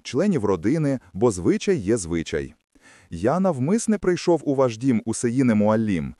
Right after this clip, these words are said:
сказав після цього Менлібей, переходячи до головного. «Мені здалося, ви розцінили як щось недостойне, що я запросив вас до себе, зустрівши на вулиці. От я й прийшов сюди». Менлібей хитрував,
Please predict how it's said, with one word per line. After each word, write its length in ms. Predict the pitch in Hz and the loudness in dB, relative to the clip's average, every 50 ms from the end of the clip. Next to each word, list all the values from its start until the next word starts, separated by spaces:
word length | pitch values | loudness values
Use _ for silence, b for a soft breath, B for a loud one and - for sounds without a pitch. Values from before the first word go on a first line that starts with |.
| b b | b b
сказав 440 | - - - 98 92 92 113 104 - | -16 -4 0 0 2 4 2 2 2
після 300 | - 95 - - 98 90 | -2 -6 -4 -2 -2 -2
цього 300 | - - 117 107 95 98 | 0 2 2 2 4 4
Менлібей, 560 | 95 98 95 92 90 90 78 131 175 202 196 | 2 2 2 2 0 0 0 0 0 0 0
переходячи 720 | - - 104 101 101 95 - 185 190 175 180 160 - 156 | 0 0 2 2 2 2 2 2 2 2 2 0 0 0
до 140 | 131 135 127 | 2 2 2
головного. 680 | 110 120 120 120 113 120 113 98 85 76 73 73 65 67 - _ B B B B B B B | 2 2 2 2 2 2 2 0 0 0 -4 -6 -8 -10 -14 _ B B B B B B B
«Мені 340 | - 90 101 104 113 151 165 | -2 0 2 2 2 2 0
здалося, 600 | 127 117 123 117 110 135 190 220 - - 120 92 | 0 2 2 2 4 4 4 2 4 2 2 2
ви 180 | 82 85 143 165 | 2 2 2 2
розцінили 640 | 165 147 - - - - 123 113 147 202 214 190 151 | 2 2 0 -2 -2 0 0 2 2 2 2 2 4
як 200 | 123 123 110 - | 2 2 0 0
щось 320 | - - - 185 185 - | -2 0 2 2 2 2
недостойне, 880 | 143 139 139 123 127 117 - - - - 160 208 226 180 131 92 80 B B B B | 0 -2 2 2 2 2 2 0 -2 0 0 2 2 2 0 0 -2 B B B B
що 240 | B - - - 110 | B -4 0 0 2
я 160 | 120 160 180 | 2 2 2
запросив 560 | 151 143 127 - 123 113 - - 208 226 185 | 2 0 0 2 0 0 0 0 0 -2 0
вас 240 | 120 139 170 170 127 | 0 0 0 0 0
до 140 | 123 180 180 | 0 0 0
себе, 480 | - - 190 214 190 113 85 78 67 B B B | 0 0 0 2 2 2 0 -2 -4 B B B
зустрівши 600 | - 92 123 117 - - 151 190 160 - - 135 | -6 -4 -4 -4 -2 -4 -2 -2 -2 -2 0 0
на 120 | 127 139 160 | 0 2 0
вулиці. 540 | 165 208 165 113 95 82 - - 82 71 67 - _ b b b b _ | 2 2 2 2 0 0 -2 -4 -6 -6 -6 -12 _ b b b b _
От 260 | 127 160 220 226 - | 4 4 4 4 2
я 160 | 131 151 180 | 0 -2 0
й 80 | 214 214 | 0 0
прийшов 460 | - 226 240 226 - - 147 147 135 | 0 -2 -2 -2 0 2 2 2 2
сюди». 400 | - - 147 135 131 143 143 131 - _ _ _ b b b b b b b | 2 -2 -2 0 0 0 0 -2 -6 _ _ _ b b b b b b b
Менлібей 640 | 87 95 101 95 92 87 87 78 76 117 180 196 | -2 0 0 0 0 0 -2 0 0 0 0 0
хитрував, 720 | 85 - 143 131 - 135 131 120 95 92 82 76 71 - _ | 0 -2 -4 -4 0 0 0 0 2 0 0 0 -4 -8 _